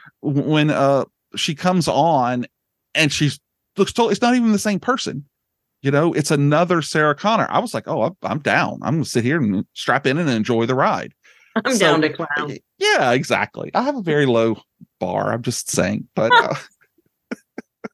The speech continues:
Speaker 1: <laughs> yeah, good films, good films.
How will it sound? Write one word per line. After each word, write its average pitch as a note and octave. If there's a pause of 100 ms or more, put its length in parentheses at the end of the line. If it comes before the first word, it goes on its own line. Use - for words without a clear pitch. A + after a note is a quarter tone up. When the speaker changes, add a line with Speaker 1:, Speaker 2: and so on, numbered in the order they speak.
(880)
Speaker 1:
<laughs> D#4 (460)
yeah, B2 (100)
good F3+
films, C3
good B2
films. G2+